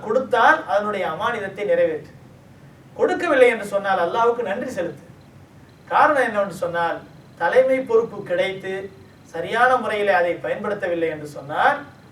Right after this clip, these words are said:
அதற்கான தண்டனை மிக பயங்கரமா இருக்கும் என்பதாக நபி ஸல்லல்லாஹு அலைஹி வஸல்லம் அவர்கள் அவரிடத்தில் சொல்லி அனுப்பினார். ஆனால் பாருங்க, மிக்தாத் ரலியல்லாஹு அன்ஹு அவர்களை ஒரு ஊருக்கு கவர்னராக நபி ஸல்லல்லாஹு அலைஹி வஸல்லம் அவர்கள் அனுப்பினார்கள்.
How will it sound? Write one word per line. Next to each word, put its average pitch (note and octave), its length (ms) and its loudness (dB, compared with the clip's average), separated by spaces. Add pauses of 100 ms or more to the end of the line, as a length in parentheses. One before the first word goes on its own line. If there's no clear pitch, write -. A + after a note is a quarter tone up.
(300)
அதற்கான F3+ 440 0 (160)
தண்டனை B3 440 4
மிக - 140 -6
பயங்கரமா E3+ 640 -2
இருக்கும் D3 380 -10
என்பதாக F3+ 380 0
நபி E3+ 140 -6
ஸல்லல்லாஹு F3+ 240 0
அலைஹி E3 100 2
வஸல்லம் D#3+ 160 -4
அவர்கள் D#3+ 240 4 (460)
அவரிடத்தில் G3+ 540 2
சொல்லி G3 180 -2
அனுப்பினார். E3+ 380 -2 (600)
ஆனால் G#3+ 340 2 (600)
பாருங்க, E3+ 300 2 (640)
மிக்தாத் B3+ 520 4
ரலியல்லாஹு G#3+ 300 0
அன்ஹு F#3 120 2
அவர்களை F3 220 0 (100)
ஒரு F3+ 100 -4 (100)
ஊருக்கு B3 320 0 (140)
கவர்னராக G3+ 560 2 (600)
நபி - 200 -2
ஸல்லல்லாஹு G3+ 420 2
அலைஹி E3+ 160 2
வஸல்லம் E3+ 300 -2
அவர்கள் D#3 260 -2 (380)
அனுப்பினார்கள். E3 520 -8